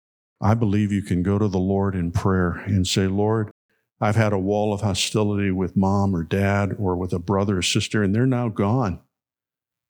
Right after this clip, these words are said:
But in the name of Christ, in the power of Christ, in the name of Christ, I take down the wall of hostility."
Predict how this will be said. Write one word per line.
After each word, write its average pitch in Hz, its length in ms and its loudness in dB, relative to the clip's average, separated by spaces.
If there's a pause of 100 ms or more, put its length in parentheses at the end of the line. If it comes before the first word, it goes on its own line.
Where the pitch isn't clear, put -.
(640)
But 98 120 2
in 98 100 4
the 92 60 2
name 120 260 2
of 117 80 -4
Christ, - 720 -2 (1400)
in 135 140 4
the 131 80 4
power 175 520 4
of 123 140 -2
Christ, 127 400 0
in 147 100 -2
the 147 80 2
name 175 340 4
of 156 160 0
Christ, 139 460 -2
I 139 220 2
take 170 560 -2
down 151 340 0
the 139 80 2
wall 127 640 0
of 117 120 -2
hostility." 123 720 0